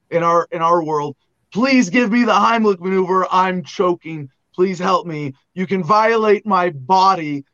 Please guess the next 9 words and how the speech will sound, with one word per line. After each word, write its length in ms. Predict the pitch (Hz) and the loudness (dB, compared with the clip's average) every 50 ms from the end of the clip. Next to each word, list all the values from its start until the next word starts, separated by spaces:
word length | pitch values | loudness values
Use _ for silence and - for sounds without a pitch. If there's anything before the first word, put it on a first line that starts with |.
| _ _ _ _ _ _ | _ _ _ _ _ _
physically 680 | 247 247 208 190 214 - - 170 170 160 156 147 135 - _ _ _ | -4 -4 -4 -4 -8 -10 -8 -6 -6 -4 -4 -6 -8 -10 _ _ _
to 100 | 185 190 | -6 0
help 240 | 185 214 214 202 202 | 0 0 0 0 0
me 140 | 196 185 180 | -2 -2 0
with 180 | 170 175 165 | 0 -2 -2
this 160 | - 170 165 | -2 -8 -8
choking 380 | - - 202 196 185 - 185 180 | -4 -2 0 0 0 -2 -6 -8
situation, 640 | 147 156 165 156 147 180 180 185 180 160 143 139 143 | -8 -8 -10 -8 -2 0 0 0 0 -2 -4 -8 -4
right? 220 | 156 160 165 - | -4 -4 -4 -4